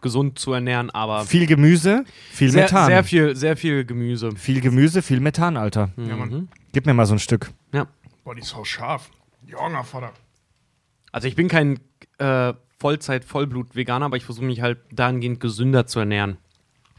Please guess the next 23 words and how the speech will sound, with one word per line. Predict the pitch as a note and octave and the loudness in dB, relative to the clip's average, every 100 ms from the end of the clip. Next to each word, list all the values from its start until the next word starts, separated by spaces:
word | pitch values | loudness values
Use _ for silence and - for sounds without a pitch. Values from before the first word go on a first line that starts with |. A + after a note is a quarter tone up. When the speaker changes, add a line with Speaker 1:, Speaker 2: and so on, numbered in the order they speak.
| - _ _ _ _ - - _ - - - | -20 _ _ _ _ -20 -20 _ -20 -20 -4
Speaker 1:
Anders | C#3+ F#3 - | 2 2 4
geht | A3+ | 4
das | A3 | 6
doch | D#3 | 4
gar | D3 C#3+ | 4 2
nicht, | C3+ | 2
seit | C3+ | 2
wir | C3+ | 0
den | B2+ | 0
Podcast | C#3+ - B2+ - | -2 -4 -8 -6
gestartet | A#2+ - B2 B2+ A#2+ | -8 -2 -2 -2 -2
haben, | A#2 | 0
Speaker 2:
Ja. | G#2 | 2
Speaker 1:
muss | |
ich | G#2 | 0
ganz | A#2 | -4
ehrlich | A#2 A#2 G#2 | -6 -6 -4
sagen. | A2 G#2+ G2 _ - _ _ - | -6 -6 -12 _ -20 _ _ -18
Speaker 3:
Ich | B2+ | -12
trinke | - A2 | -2 4
Speaker 2:
Leute. | C3+ C3+ C#3 | 4 6 4
Speaker 3:
zu | |
viel. | B2 A#2+ | 2 -6